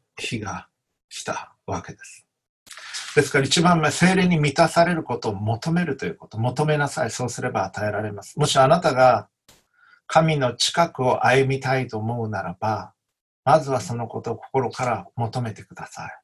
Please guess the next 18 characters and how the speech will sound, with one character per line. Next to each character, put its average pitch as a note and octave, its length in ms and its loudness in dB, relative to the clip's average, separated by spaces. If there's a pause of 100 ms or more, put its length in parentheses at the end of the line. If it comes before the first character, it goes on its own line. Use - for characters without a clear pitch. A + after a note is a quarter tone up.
(240)
二 B2+ 120 2
番 C3 240 2
目。 B2 200 -4 (1120)
二 C#3 120 4
番 E3+ 220 6
目 E3+ 100 4
は C#3+ 100 4
弟 D3 180 6
子 - 100 -2
た E3+ 160 2
ち - 120 -6
と C3 100 0
心 B2+ 420 2
を A2+ 160 -2
合 A#2 120 4
わ B2+ 120 6
せ D3 160 0
る。 - 200 -6